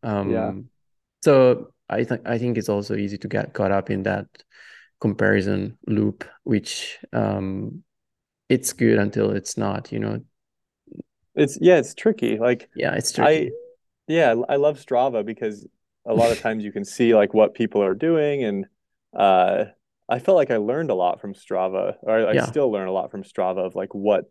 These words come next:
Speaker 2: athletes are doing, and,
Speaker 1: It's a great
Speaker 2: uh,
Speaker 1: tool, yeah.
Speaker 2: yeah, like, I, since I coach myself, I felt like I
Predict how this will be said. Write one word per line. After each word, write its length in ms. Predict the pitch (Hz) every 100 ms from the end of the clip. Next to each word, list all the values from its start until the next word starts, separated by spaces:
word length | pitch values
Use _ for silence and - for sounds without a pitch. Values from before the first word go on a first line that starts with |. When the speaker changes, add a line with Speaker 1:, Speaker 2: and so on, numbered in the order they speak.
| -
Speaker 2:
athletes 420 | 92 101 101 95 92
are 40 |
doing, 420 | 87 95 95 101
and, 220 | 92 90 -
Speaker 1:
It's 160 | -
a 40 | 117
great 240 | 117 -
Speaker 2:
uh, 340 | - 87 - 120
Speaker 1:
tool, 100 | -
yeah. 240 | 131 117 - _ _ _ _ -
Speaker 2:
yeah, 260 | 147 247
like, 240 | 196 104 98
I, 180 | 120 127 _ -
since 220 | - 139
I 80 | 143
coach 280 | 156 147 147
myself, 520 | 110 - 113 123 -
I 80 | 104
felt 180 | - 98
like 140 | 104
I 220 | 95 95